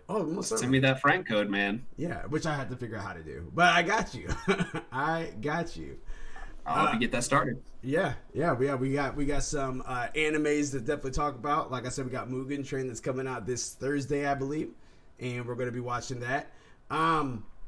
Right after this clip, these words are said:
Speaker 1: and just a, just a full disclosure for anyone that's currently watching this right now, this, today's episode is gonna be a little differently, and the reason, one of the reasons why, is that you're not gonna see your comments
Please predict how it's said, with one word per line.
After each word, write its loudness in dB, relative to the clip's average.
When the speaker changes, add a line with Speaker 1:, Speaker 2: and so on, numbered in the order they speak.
Speaker 1:
and 4
just 4
a, 6
just 2
a 8
full 4
disclosure 4
for 0
anyone 4
that's 2
currently 0
watching 0
this -6
right -2
now, 0
this, 0
today's 6
episode 2
is -4
gonna 8
be 4
a 4
little 0
differently, -6
and -2
the -4
reason, -2
one 2
of 4
the 0
reasons -2
why, 4
is 0
that -4
you're -4
not -4
gonna -2
see -4
your -4
comments -2